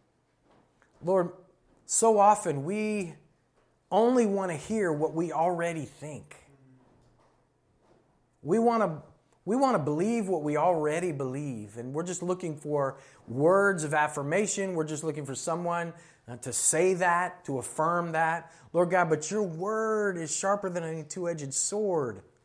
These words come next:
And so, God, I pray that it would pierce our hearts. I pray that it does that this morning, that it would have its perfect effect on each one of us, Lord God. Thank you for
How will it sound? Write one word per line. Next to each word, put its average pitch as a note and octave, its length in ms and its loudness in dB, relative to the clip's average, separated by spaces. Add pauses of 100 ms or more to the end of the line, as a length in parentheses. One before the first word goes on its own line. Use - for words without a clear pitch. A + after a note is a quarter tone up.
(1300)
And - 80 -14
so, D#3+ 160 -8
God, F3 200 -6
I E3+ 60 -2
pray G#3 460 -2
that D#3 320 -2 (240)
it F3+ 80 -8
would F3+ 180 -4
pierce G#3 320 -4
our D3+ 120 -4
hearts. D3 420 -4
I C#3 40 -10
pray F#3+ 260 -8
that F3+ 120 -4
it D3+ 100 -8
does D3 260 -6
that C3+ 180 -6
this B2 200 -10
morning, A#2 420 -12 (280)
that D#3+ 80 -4
it F3 80 -4
would F3 120 -4
have D#3 180 -8
its D3 100 -8
perfect F#3 500 -8
effect D3 460 -6
on B2+ 140 -10
each D#3 280 -10
one C#3 220 -8
of B2+ 100 -8
us, A#2 220 -8
Lord A2+ 220 -14
God. G#2+ 240 -12 (320)
Thank - 440 -8
you G3+ 80 -4
for D#3 240 -10